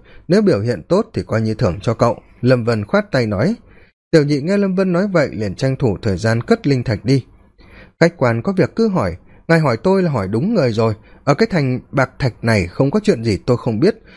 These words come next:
cho dù là những chuyện xảy ra ở mấy nghìn mấy vạn dặm xung quanh tôi cũng biết được một ít." Lâm Vân thấy hắn chém gió liền ngắt lời, "Nơi này là chỗ nào? Tôi không hỏi về thành thị mà hỏi phạm vi lớn hơn.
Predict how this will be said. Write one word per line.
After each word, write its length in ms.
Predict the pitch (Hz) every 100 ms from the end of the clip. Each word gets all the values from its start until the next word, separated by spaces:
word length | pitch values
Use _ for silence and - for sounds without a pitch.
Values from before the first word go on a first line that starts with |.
| - -
cho 120 | 226
dù 180 | 185 143
là 100 | 143
những 160 | 214 220
chuyện 220 | 185 82
xảy 280 | - 120 87
ra 220 | 123 127
ở 100 | 101
mấy 220 | 95 139
nghìn 300 | 220 160 95
mấy 160 | 135 233
vạn 220 | 180 90
dặm 180 | 120 -
xung 200 | - 117
quanh 260 | - 113 101
tôi 140 | 110
cũng 180 | 104 127
biết 140 | 220
được 120 | 220
một 180 | 95 90
ít." 180 | - 233 - - - _ _ _
Lâm 220 | 127 135
Vân 280 | 123 127 120 113
thấy 120 | 123
hắn 160 | 135
chém 240 | 135 123 143
gió 240 | 117 131
liền 260 | 202 98 98
ngắt 200 | 202 -
lời, 240 | 110 87 - - - _
"Nơi 180 | 117 147
này 140 | 131 104
là 80 |
chỗ 180 | 92 156
nào? 260 | 180 113 85 - - -
Tôi 120 | 156
không 200 | - 151
hỏi 120 | 120 87
về 100 | 101
thành 240 | 117 101
thị 220 | 101 127 -
mà 240 | - 120 113
hỏi 200 | 107 -
phạm 240 | 135 120
vi 180 | 113 123
lớn 220 | 110 120
hơn. 240 | 190 151